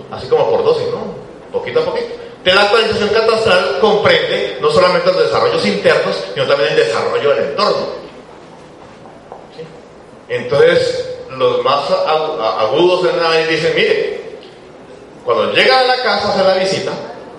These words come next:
¿Cómo le ha mejorado el entorno? Sí, pero es que yo lo pagué con valorización. Sí, pero su casa vale más.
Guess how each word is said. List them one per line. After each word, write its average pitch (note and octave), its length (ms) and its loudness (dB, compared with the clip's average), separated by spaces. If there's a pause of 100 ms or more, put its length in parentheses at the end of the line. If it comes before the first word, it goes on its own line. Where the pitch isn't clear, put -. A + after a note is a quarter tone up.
(1300)
¿Cómo - 280 2
le B2 100 4
ha - 40 0
mejorado - 460 2
el - 80 2
entorno? - 560 0
Sí, G#3+ 100 -6
pero - 140 -2
es - 60 -6
que F3 100 0
yo E3 80 0
lo F3+ 100 2
pagué - 220 0
con - 120 -2
valorización. - 500 0
Sí, F#3 100 -4
pero - 140 -4
su - 80 -6
casa - 220 -6
vale D3+ 180 -4
más. - 180 -8